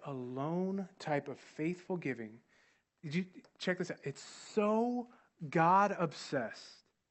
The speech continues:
and so self-forgetful that even the worshiper's left hand and right hand aren't paying attention to each other, because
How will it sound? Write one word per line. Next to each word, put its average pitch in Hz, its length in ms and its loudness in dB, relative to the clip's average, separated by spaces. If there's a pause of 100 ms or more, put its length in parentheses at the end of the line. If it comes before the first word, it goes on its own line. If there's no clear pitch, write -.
(840)
and 113 100 -16
so 180 240 -4
self-forgetful 165 1700 -8 (1300)
that 131 100 -2
even 196 240 2
the 190 60 2
worshiper's 160 600 -2
left 151 400 -2
hand 165 520 -6
and 123 180 -8
right 135 240 0
hand 156 360 -6 (100)
aren't 165 200 0
paying 151 240 -4
attention 131 380 -8
to 110 120 -10
each 107 160 -12
other, 104 180 -18 (1120)
because 131 180 -4